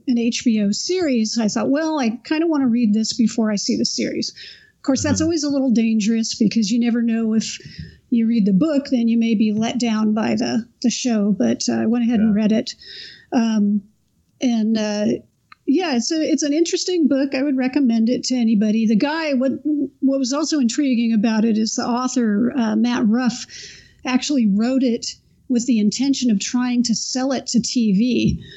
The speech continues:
Speaker 2: Hmm.
Speaker 1: So it reads like a series of vignettes. Um, you know, it's, they're all interconnected, but it's not one long story. It's, it's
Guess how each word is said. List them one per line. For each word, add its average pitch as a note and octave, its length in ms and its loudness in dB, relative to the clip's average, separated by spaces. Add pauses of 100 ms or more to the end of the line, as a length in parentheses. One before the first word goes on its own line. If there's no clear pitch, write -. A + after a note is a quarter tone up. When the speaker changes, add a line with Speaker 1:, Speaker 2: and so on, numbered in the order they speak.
(340)
Speaker 2:
Hmm. F#3+ 100 -4
Speaker 1:
So A3+ 720 -2
it B3+ 320 0
reads B3+ 320 0
like A#3+ 200 0
a G#3 60 2
series A#3 480 -2
of F#3+ 100 2
vignettes. G#3 920 -2
Um, G#3+ 520 0 (640)
you A#3+ 200 2
know, A3 100 0
it's, - 280 0
they're B3 160 0
all C4 180 -2
interconnected, A#3 880 0
but A3 140 2
it's A3 180 2
not C4 320 0
one A3+ 300 0
long A3 280 0
story. A3 500 0
It's, - 260 -4
it's C4 260 -2